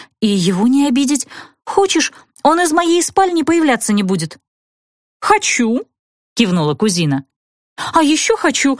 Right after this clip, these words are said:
маняшину комнатку за собой оставить». «Конечно, милая, для няньки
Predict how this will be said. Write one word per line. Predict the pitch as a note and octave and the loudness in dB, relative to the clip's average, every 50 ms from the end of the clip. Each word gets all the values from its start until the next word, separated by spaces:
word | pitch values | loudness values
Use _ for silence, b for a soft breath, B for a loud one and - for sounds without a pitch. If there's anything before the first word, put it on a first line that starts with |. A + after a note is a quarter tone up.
| B B B B | B B B B
маняшину | E4 D#4 D#4 D#4+ E4+ D#4+ - F#4+ F#4+ F#4+ | 0 2 2 2 0 -2 -2 0 -2 0
комнатку | F#4+ - A4 A4+ G#4 C#4 A#3+ - - C4 | 2 0 0 0 0 -4 -4 -2 0 0
за | A3+ A#3+ | 0 0
собой | - - A3 F#3+ G3+ A#3+ C4+ E4 | 0 0 0 2 2 0 0 0
оставить». | E4+ - - G#4+ F#4+ F#4+ G#4 G#4 - b b b _ _ _ _ _ _ _ _ _ _ _ _ _ _ | -2 -2 0 0 0 2 0 -2 -2 b b b _ _ _ _ _ _ _ _ _ _ _ _ _ _
«Конечно, | _ - B3+ B3+ B3+ A#3+ A#3+ A#3+ B3 B3 B3+ B3+ B3 - - A#3 A#3 | _ 0 2 2 4 4 4 2 2 2 2 2 0 0 0 0 2
милая, | A#3 A#3+ A#3+ A#3+ A#3 G#3+ F#3 F3+ F3 E3 D#3 D3 - _ B B B | 2 2 2 2 2 0 0 -2 -2 -2 -4 -6 -10 _ B B B
для | - G3 G#3 A3+ A3 G#3 | -2 0 2 2 2 2
няньки | G3+ F#3+ F#3+ G#3 A#3 C#4 D#4+ F4+ F4+ E4 - D4+ D4 | 0 0 0 2 0 0 0 -2 -4 -2 -2 -4 -4